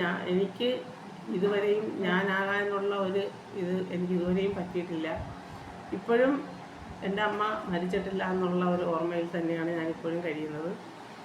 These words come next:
എവിടെ നോക്കിയാലും ഇപ്പോഴും എൻ്റെ അമ്മ ഇതെല്ലാം കേട്ടുകൊണ്ട് എൻ്റെ തൊട്ട് തലയ്ക്ക് ഇരിപ്പുണ്ട്. അതും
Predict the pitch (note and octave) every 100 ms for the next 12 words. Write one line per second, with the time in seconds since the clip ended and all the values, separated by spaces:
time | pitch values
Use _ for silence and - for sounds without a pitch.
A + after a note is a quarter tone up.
0 | - - - - - E3 F3 G3 F#3+ F3+
1 | F#3+ F3 F#3 F3 F#3 F#3+ G3+ G3 F3 E3
2 | E3+ E3+ E3 E3 F3+ E3+ G3 E3+ E3 D#3+
3 | E3 D3+ - G3 D#3 D#3+ E3 D3+ D#3 D3
4 | E3+ A3 - - - - - D3+ F3